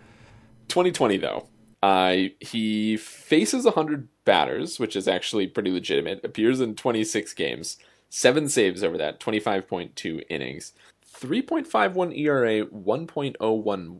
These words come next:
whip, only twenty-one strikeouts in those twenty-five innings, and nine walks.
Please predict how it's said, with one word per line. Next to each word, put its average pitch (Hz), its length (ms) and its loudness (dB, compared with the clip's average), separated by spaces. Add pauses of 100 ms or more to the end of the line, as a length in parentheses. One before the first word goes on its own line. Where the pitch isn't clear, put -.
whip, - 320 -6 (600)
only 156 300 2
twenty-one 143 440 -2
strikeouts 90 760 0
in 95 140 -2
those 78 180 -4
twenty-five 76 440 -6
innings, 62 480 -10 (420)
and 82 480 -4
nine 87 640 -6 (100)
walks. - 640 -10